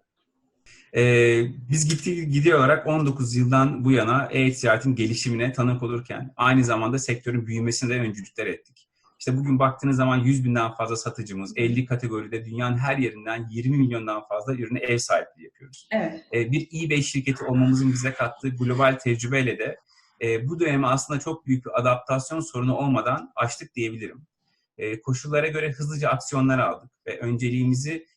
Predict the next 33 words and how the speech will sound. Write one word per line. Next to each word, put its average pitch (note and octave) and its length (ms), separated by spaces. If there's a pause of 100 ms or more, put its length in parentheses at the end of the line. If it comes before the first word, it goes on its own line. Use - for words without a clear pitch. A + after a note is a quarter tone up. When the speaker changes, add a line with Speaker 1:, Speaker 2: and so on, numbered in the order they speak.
(180)
Speaker 1:
tüketici C3+ 560
ih-, B2+ 180
ihtiyaçlarına A#2+ 680
verdik. - 420 (340)
Bunu C#3+ 140
yapmaya D3+ 340
halen C#3+ 300
devam A2+ 260
ediyoruz F2 380
bu E2+ 100
arada. F#2+ 140
İhtiyaçlara A2+ 600
yönelik A2+ 400
ürün A#2+ 220
çeşitliliğimizi G#2+ 760
sürekli - 480
olarak G2+ 240
arttırıyoruz. - 680 (500)
E, G#2+ 200
diğer D#3 280
taraftan D3+ 560 (120)
Ticaret C3 420
Bakanlığı'nın C3 720
da A#2+ 260
özellikle A#2 600
dikkat B2+ 320
çektiği A#2+ 480
fahiş A2+ 460
fiyat B2+ 240
uygulamalarına G#2+ 680
engel A#2+ 280
olmak A#2+ 300
için C3 300